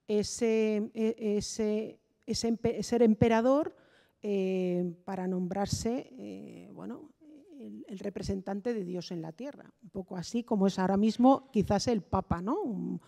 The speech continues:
un poco así. Y luego, efectivamente, utilizarlo, pues que luego lo hemos visto utilizado, bueno, que con, con la coronación de Carlomagno, la,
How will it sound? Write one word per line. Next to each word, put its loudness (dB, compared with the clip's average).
un -2
poco 0
así. -10
Y 2
luego, 8
efectivamente, 2
utilizarlo, 0
pues -8
que -2
luego 6
lo 8
hemos 6
visto 0
utilizado, 2
bueno, 0
que -6
con, -10
con -8
la -6
coronación -4
de -2
Carlomagno, -2
la, -2